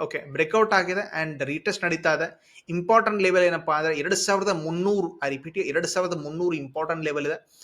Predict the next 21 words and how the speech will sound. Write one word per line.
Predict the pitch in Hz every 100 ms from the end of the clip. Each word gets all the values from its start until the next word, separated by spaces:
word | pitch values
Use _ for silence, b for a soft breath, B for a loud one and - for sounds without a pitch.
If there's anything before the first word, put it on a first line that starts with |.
| b b -
ಅದನ್ನ | 170 190 220 226 220 156
ದಾಟಿದ್ರೇನೆ | 151 165 165 165 156 151 175
ಮೊಮೆಂಟಮ್. | 170 143 151 156 151 135
Expectation | 139 - 202 196 190 - 208 -
otherwise, | 160 180 175 147 151 165 b b b 143
market | 165 175 220 233 226 - -
could | 190 143
be | 160 165 165 139
reversed | 151 190 185 - -
from | 160 156 135
this | 139 - 139
level | 160 165
only | 143 139 135 147 b b _ -
to | 143
go | 180 185
for | 160
two | 156 147
thousand | 139 143 151
two | 143
hundred | 131 143 160
again. | 156